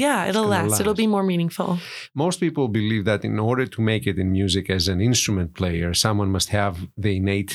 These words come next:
Speaker 2: talent, as we said before, musically inclined from birth.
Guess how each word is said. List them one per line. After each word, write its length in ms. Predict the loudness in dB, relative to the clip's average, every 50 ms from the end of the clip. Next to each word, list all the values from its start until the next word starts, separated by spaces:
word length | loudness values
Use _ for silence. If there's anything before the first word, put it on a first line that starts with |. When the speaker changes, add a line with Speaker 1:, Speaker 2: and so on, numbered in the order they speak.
| -12 _
Speaker 2:
talent, 500 | -4 -2 0 0 0 0 0 -2 -2 -4 -6 -4 -4 -2
as 80 | -2
we 120 | -2 0 0
said 240 | 0 0 0 -2
before, 340 | -2 -4 -6 -4 -4 -2 -2 0
musically 640 | 0 2 2 2 2 2 0 0 0 0 0 2
inclined 600 | 2 0 0 0 0 0 0 0 0 0 0 -2 -4
from 320 | -2 -2 0 0 0 0
birth. 360 | 2 2 2 2 0 -2 -6